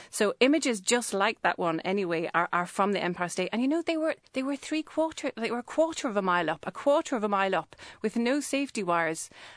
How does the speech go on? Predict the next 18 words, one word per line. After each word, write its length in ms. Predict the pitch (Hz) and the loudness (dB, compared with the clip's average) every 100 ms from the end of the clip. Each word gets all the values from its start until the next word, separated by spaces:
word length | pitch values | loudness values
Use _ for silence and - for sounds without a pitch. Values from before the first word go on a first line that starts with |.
| - | -2
uh, 300 | 190 180 - - | 0 2 0 0
doing 300 | 214 190 185 | 0 0 0
all 200 | 180 175 | -2 -2
of 80 | |
that 140 | 180 165 | -2 0
work. 220 | 180 175 | -2 -2
It's 160 | - - | -6 -4
quite 240 | 285 277 | -2 0
staggering 560 | - 247 247 220 175 175 | -2 -2 0 0 2 2
now. 240 | 165 170 - - | 0 -2 -6 -6
Health 320 | 208 254 247 | -2 -2 -2
and 140 | 247 | -6
safety 320 | 226 226 - 196 | -2 -2 -2 -4
would 160 | 190 | -2
have 240 | 190 190 185 | 0 0 0
none 260 | 214 247 | 2 2
of 120 | 233 | 2
it. 260 | 175 - | -2 -4